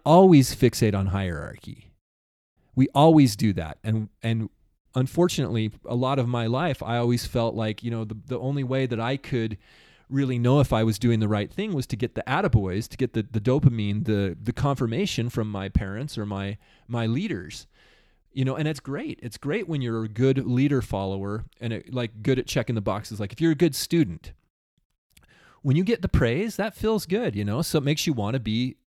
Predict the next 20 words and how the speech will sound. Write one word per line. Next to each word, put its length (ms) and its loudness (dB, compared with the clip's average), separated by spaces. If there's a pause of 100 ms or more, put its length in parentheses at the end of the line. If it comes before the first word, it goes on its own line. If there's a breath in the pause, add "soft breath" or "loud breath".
(200)
to 100 -2
continue 440 0
to 80 -4
do 180 -2
the 80 -2
things 320 -6
that 140 -8
give 160 -4
you 80 -2
the 80 -2
praise. 440 -4 (1500 loud breath)
What, 280 4 (140)
what 240 0
is 140 -2
God's 320 -4
opinion 380 0
in 120 -2
all 160 -6
of 100 -10
this? 160 -12